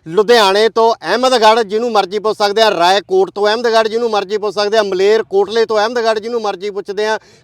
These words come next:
ਖੰਨੇ ਤੋਂ ਰਾੜਾ ਸਾਹਿਬ ਆ ਕੇ ਅਹਿਮਦਗੜ੍ਹ ਆਉਂਦਾ। ਅਹਿਮਦਗੜ੍ਹ ਮੰਡੀ ਡਾਕਟਰ ਸਰਾਉਂ ਵਾਲੀ ਗਲੀ ਦੇ ਵਿੱਚ ਆਪਣੀ ਫੈਕਟਰੀ ਆ, ਉੱਥੇ ਆ ਕੇ ਆਪਣੇ ਦਰਸ਼ਨ ਦਿਓ ਤੇ ਮਸ਼ੀਨ ਦਾ ਚੈੱਕਅਪ ਕਰੋ, ਪੂਰਾ ਟੈਸਟ ਕਰੋ, ਫਿਰ ਲੈ ਕੇ ਜਾਓ।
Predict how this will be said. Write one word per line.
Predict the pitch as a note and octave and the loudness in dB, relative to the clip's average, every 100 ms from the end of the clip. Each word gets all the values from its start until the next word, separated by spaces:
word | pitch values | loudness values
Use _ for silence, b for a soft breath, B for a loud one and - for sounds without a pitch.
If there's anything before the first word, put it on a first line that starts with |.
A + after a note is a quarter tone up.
| - | -4
ਖੰਨੇ | G3 A#3+ B3+ | 0 4 4
ਤੋਂ | B3+ A#3+ | 4 4
ਰਾੜਾ | G#3+ G#3+ | 4 4
ਸਾਹਿਬ | G3+ G#3+ A3 | 2 2 2
ਆ | G#3 | 0
ਕੇ | G3+ G3 | 0 -2
ਅਹਿਮਦਗੜ੍ਹ | G#3+ A3+ G3+ F#3+ | -2 -2 -2 -2
ਆਉਂਦਾ। | F3 G3 G#3+ | 0 -2 -2
ਅਹਿਮਦਗੜ੍ਹ | F#3 A3+ B3+ A#3 G#3+ G3 | -2 -4 -2 0 0 0
ਮੰਡੀ | F3+ F#3 A#3 | -2 -4 -2
ਡਾਕਟਰ | E3 F3+ - A#3+ A#3+ | 0 -2 -2 -6 -4
ਸਰਾਉਂ | F#3+ F#3+ G3+ G3+ | -2 -2 0 0
ਵਾਲੀ | G3 F#3+ | 0 -2
ਗਲੀ | D#3 E3 G3 | -4 -4 -4
ਦੇ | F3 E3+ | -6 -6
ਵਿੱਚ | E3+ - G#3 A3 b b - | -8 -6 -6 -6 b b -2
ਆਪਣੀ | G3 G#3+ A#3 | -2 2 2
ਫੈਕਟਰੀ | F3+ E3 - G#3 | 2 -4 -6 0
ਆ, | A3+ | 2
ਉੱਥੇ | G#3 - G3+ | 0 -2 -2
ਆ | F#3 | -2
ਕੇ | D#3+ F#3+ | -2 -4
ਆਪਣੇ | F3 E3+ F3 | -6 -6 -8
ਦਰਸ਼ਨ | D3 E3+ - G#3 | -6 -8 -6 -4
ਦਿਓ | G#3 A#3 | -2 -2
ਤੇ | A3+ | -2
ਮਸ਼ੀਨ | F#3+ - D#3+ F3+ G3 | -4 -6 -6 -4 -2
ਦਾ | F#3+ | -4
ਚੈੱਕਅਪ | C#3+ E3 - G3 - | -4 -12 -12 -14 -4
ਕਰੋ, | G#3+ A#3 A3+ b b - | 0 0 -2 b b -6
ਪੂਰਾ | A3+ C4+ B3+ | 2 4 4
ਟੈਸਟ | A3+ G3 - | 4 -2 -4
ਕਰੋ, | G3+ A#3 B3+ | -4 -2 0
ਫਿਰ | - C4 A3+ | 2 2 2
ਲੈ | F3+ | 0
ਕੇ | D3 D3 | -2 -10
ਜਾਓ। | F#2+ | -12